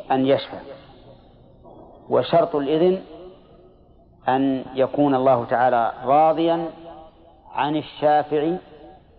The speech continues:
إيش؟ والمشفوع له، فيأذن فيها سبحانه وتعالى كرامة للشافع وبيانا لفضله ورحمة بالمشفوع له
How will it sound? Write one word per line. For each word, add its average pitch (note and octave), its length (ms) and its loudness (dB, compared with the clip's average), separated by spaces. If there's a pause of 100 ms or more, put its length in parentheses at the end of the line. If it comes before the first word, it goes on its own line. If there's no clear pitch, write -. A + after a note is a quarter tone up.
(160)
إيش؟ C3+ 180 -2 (720)
والمشفوع C#3 840 0
له، C3 320 -2 (1120)
فيأذن C#3 480 2
فيها B2+ 280 -2
سبحانه B2+ 300 -4
وتعالى C3 500 2 (720)
كرامة D3+ 420 2
للشافع B2+ 720 -2 (880)
وبيانا B2+ 560 2
لفضله D#3 400 0 (920)
ورحمة C#3+ 800 0
بالمشفوع B2+ 640 -2
له C3+ 400 2